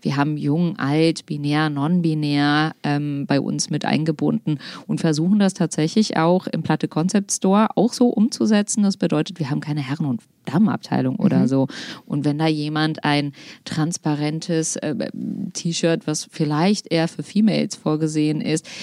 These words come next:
Speaker 1: dann als non-binäre Person tragen möchte, dann, dann sind wir nicht erstaunt, sondern holen da noch zwei Farben dazu oder
Speaker 2: Mhm.
Speaker 1: ähnliches. So, ich glaube, das ist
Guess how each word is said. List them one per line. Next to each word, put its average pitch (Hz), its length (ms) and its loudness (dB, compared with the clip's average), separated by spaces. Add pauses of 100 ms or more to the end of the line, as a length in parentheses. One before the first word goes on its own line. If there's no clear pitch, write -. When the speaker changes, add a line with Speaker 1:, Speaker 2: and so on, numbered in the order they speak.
(160)
Speaker 1:
dann 151 240 2
als 143 420 0
non-binäre 151 800 2
Person 147 400 -2
tragen 151 400 0
möchte, 151 320 0
dann, 143 240 -2
dann 127 160 0
sind 131 180 -2
wir 143 100 -2
nicht 135 120 -2
erstaunt, 147 580 0
sondern 143 360 0 (320)
holen 143 160 2
da 143 100 2
noch 127 160 -2
zwei 131 220 -2
Farben 147 320 -2
dazu 294 400 2
oder 131 180 -2
Speaker 2:
Mhm. - 80 2
Speaker 1:
ähnliches. 143 540 2 (100)
So, 135 260 0 (360)
ich 175 260 0
glaube, 220 380 4
das 208 240 0
ist 208 320 0